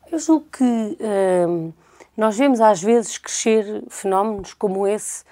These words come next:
eh, seguindo o mesmo padrão de notícias que procuram surgir lá fora para ser seguidas cá dentro e serem permanentemente, eh, alimentadas, mesmo quando estão resolvidas, e, e, e aconteceu nesse caso, não é o primeiro.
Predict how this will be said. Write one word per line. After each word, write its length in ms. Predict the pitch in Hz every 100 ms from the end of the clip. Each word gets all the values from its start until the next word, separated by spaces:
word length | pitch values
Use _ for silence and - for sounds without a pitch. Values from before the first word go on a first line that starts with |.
| _ _
eh, 420 | - 202 196 196 196
seguindo 520 | - 202 214 208 202
o 80 | 202
mesmo 640 | 202 202 202 190 190 175
padrão 600 | - 185 196 202 196 180 170 - _ -
de 160 | 165
notícias 460 | 202 - 214 - 185
que 100 | -
procuram 480 | 208 202 208 190 175
surgir 340 | - 175 196
lá 160 | 190 196
fora 300 | - 214 196
para 140 | 196
ser 160 | - 185
seguidas 400 | - 190 185 -
cá 180 | 190
dentro 320 | 185 208 196 190
e 100 | 180
serem 480 | - 190 190 185 185 _ _ -
permanentemente, 1200 | 226 220 208 202 190 208 202 185 - 196 190 185 - - -
eh, 420 | - 202 196 196 -
alimentadas, 1200 | 226 214 214 208 196 190 190 196 202 214 - - _ _
mesmo 380 | 220 220 214 202
quando 540 | 185 220 208 190 190 208
estão 500 | 170 220 190 190 175
resolvidas, 800 | 175 202 190 202 208 233 220 - _
e, 1080 | 220 208 208 202 202 202 202 - 220 208 220
e, 80 | 233
e 40 |
aconteceu 320 | 233 233 214
nesse 200 | 220 214
caso, 320 | - 269 277 240
não 180 | 214
é 100 | 208 196
o 200 | 202 190
primeiro. 540 | - 202 196 220 254